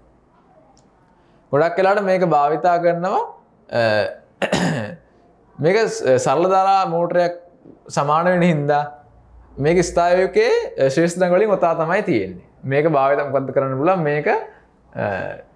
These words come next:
සරල ධාරාවක් වගේම ප්‍රත්‍යවර්ත ධාරාවනුත් මේ, අ, සාර මෝටරය භාවිතා කරන්න පුළුවන්. ඊළඟට දෙනවා සමමුහූර්තන මෝටරය. මේ සමමුහූර්තන මෝටරේදී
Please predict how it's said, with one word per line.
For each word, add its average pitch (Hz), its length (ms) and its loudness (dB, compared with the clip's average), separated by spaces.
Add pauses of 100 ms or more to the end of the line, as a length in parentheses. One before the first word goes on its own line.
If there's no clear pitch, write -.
(240)
සරල 143 300 0
ධාරාවක් 170 640 2
වගේම 151 260 0
ප්‍රත්‍යවර්ත 180 540 2
ධාරාවනුත් 160 640 2
මේ, 170 260 -2 (200)
අ, 113 140 -2 (240)
සාර 156 480 0
මෝටරය 170 380 2 (220)
භාවිතා 127 480 2
කරන්න 113 280 -6
පුළුවන්. - 400 -4 (1400)
ඊළඟට 202 240 2
දෙනවා 190 220 0
සමමුහූර්තන 170 760 0
මෝටරය. 117 400 0 (1600)
මේ 190 120 0
සමමුහූර්තන 226 760 0
මෝටරේදී 180 580 2